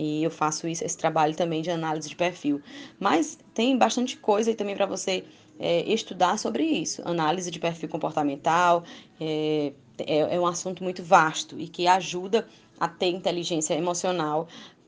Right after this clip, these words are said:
para consigo, entendendo o que que você tem de melhor, e também para com os outros. Inteligência emocional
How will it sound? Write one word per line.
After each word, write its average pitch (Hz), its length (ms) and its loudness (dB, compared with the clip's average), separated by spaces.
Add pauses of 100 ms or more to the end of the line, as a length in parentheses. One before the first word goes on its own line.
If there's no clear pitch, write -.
(140)
para 185 180 8
consigo, 196 800 -2 (180)
entendendo 165 480 -2
o 165 60 -4
que 165 100 -4
que - 60 -14
você 170 100 -2
tem 165 180 -4
de 170 120 -6
melhor, 165 560 2 (560)
e 254 300 0
também 208 260 0
para 247 160 4
com 247 120 2
os 277 120 4
outros. - 480 0
Inteligência 214 480 -2
emocional 196 680 0